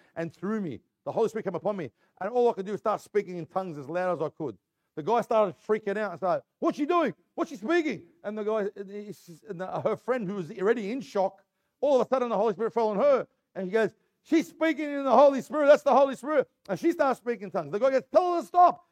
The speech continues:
And he's going crazy. He couldn't handle it. So he pulled over and kicked them out of the car and drove off. And that moment in time, guess what rose up on the inside of them? The anointing. And he came and saved their life.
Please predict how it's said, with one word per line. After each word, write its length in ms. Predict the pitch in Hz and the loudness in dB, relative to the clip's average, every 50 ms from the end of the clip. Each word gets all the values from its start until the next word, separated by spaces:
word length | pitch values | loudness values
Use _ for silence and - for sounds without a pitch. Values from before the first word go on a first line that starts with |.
| _ _ | _ _
And 120 | - 180 196 | -10 -8 -8
he's 100 | 180 160 | -6 -4
going 320 | - 294 294 285 277 202 | -2 -2 0 -2 -2 -2
crazy. 280 | - - 294 269 190 214 | 0 0 0 0 0 -2
He 80 | 208 | -6
couldn't 240 | - 254 254 247 240 | -6 -6 -8 -8 -8
handle 360 | 196 175 254 294 294 277 247 | -8 -6 -6 -6 -4 -4 -4
it. 80 | 180 - _ _ _ _ - | -4 -4 _ _ _ _ -10
So 80 | 185 | -8
he 60 | 180 | -8
pulled 260 | - - 214 226 226 233 | -6 -4 -2 -2 0 0
over 140 | 226 202 | -2 -4
and 120 | 190 160 - | -6 -8 -12
kicked 200 | _ - - - | _ -20 -16 -12
them 100 | 185 180 | -10 -8
out 140 | 180 175 170 | -6 -6 -8
of 60 | 139 | -8
the 80 | 143 | -10
car 300 | - - 143 123 95 - - _ _ _ _ _ _ _ _ _ _ _ | -8 -6 -6 -6 -6 -8 -14 _ _ _ _ _ _ _ _ _ _ _
and 120 | - - 117 | -14 -10 -6
drove 280 | 139 131 123 117 113 | -4 -2 -2 -2 -2
off. 180 | 117 110 90 85 _ _ _ _ _ _ _ _ _ _ _ _ - | -4 -6 -6 -8 _ _ _ _ _ _ _ _ _ _ _ _ -6
And 180 | 180 196 208 | -6 -2 -2
that 200 | 247 262 233 247 | 0 0 -2 -2
moment 440 | 220 208 226 247 254 247 240 254 277 | -2 0 2 2 2 0 -2 -4 -6
in 120 | 220 190 - | -8 -12 -8
time, 400 | _ - 240 240 220 165 123 - _ _ _ _ - | _ -4 -2 -2 -2 -4 -6 -10 _ _ _ _ -4
guess 180 | 254 226 - | -4 -4 -4
what 240 | - 226 233 - - | -2 -4 -4 -2 -2
rose 280 | 196 208 220 214 190 180 | -2 0 0 0 0 0
up 160 | 214 - 185 | -2 -2 -4
on 100 | 208 190 | -6 -8
the 140 | 190 196 190 | -8 -10 -12
inside 260 | 170 - 185 196 208 | -10 -6 -6 -4 -4
of 80 | 190 170 | -4 -6
them? 160 | 131 98 - _ _ _ - | -8 -10 -14 _ _ _ -12
The 140 | 120 127 127 | -10 -8 -8
anointing. 600 | 127 131 135 135 143 135 _ - 120 107 92 - _ _ _ _ _ _ - | -8 -8 -8 -8 -10 -10 _ -14 -16 -16 -16 -18 _ _ _ _ _ _ -8
And 220 | 151 160 151 107 - | -8 -6 -6 -6 -8
he 80 | 214 175 | -8 -10
came 360 | 131 - - 226 226 214 190 | -6 -2 -2 -2 -2 -2 -6
and 120 | 160 135 | -10 -12
saved 400 | - - 151 160 160 165 147 135 | -10 -6 -4 -4 -4 -4 -6 -8
their 160 | 147 147 143 | -8 -8 -6
life. 300 | 135 139 139 135 - - | -6 -8 -10 -12 -14 -20